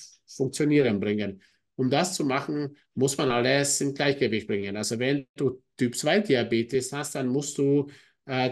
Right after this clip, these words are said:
da auf deine Gesundheit achten, um das loszuwerden, weil langfristig, das wird große Probleme verursachen, auch, kann auch zum Tod führen, wenn man das nicht kontrollieren kann. Insulinresistenz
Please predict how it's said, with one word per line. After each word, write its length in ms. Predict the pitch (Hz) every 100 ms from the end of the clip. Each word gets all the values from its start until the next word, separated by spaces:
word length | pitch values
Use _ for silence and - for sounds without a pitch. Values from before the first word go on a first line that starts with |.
| -
da 180 | 123
auf 80 | 123
deine 280 | - 127 123
Gesundheit 580 | 123 123 139 135 131 123
achten, 460 | 123 135 - 165 151
um 100 | 147
das 180 | 156
loszuwerden, 560 | 190 180 180 127 113 110
weil 160 | 110 110
langfristig, 920 | 127 214 - 143 139 156 160 180 -
das 340 | 117 139 -
wird 420 | 135 135 135 -
große 380 | - 127 139 165
Probleme 400 | 160 156 165 147
verursachen, 720 | 117 113 117 135 127 127 147 143
auch, 380 | 123 120 143 - 95
kann 180 | 98 160
auch 140 | 175
zum 220 | 175 190 180
Tod 260 | 123 123
führen, 400 | - 131 131 131
wenn 200 | 127 131
man 280 | 135 135 139 - _ _ -
das 400 | 120 143 120 -
nicht 160 | 117
kontrollieren 540 | - 123 127 101 92 85
kann. 240 | 90 85 - _ -
Insulinresistenz 1160 | 123 127 139 180 185 - 170 - 170 170 -